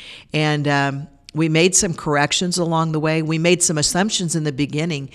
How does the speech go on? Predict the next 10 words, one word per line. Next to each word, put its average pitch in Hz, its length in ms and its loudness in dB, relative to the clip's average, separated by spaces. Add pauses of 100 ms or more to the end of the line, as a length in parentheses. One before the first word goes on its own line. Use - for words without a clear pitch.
(200)
that 175 160 6
we 180 80 4
would 170 220 0
go 156 220 2
into 175 400 0
particular 180 640 -2
cities 156 500 0
in 143 120 -6
particular 139 520 -4
states 156 560 -2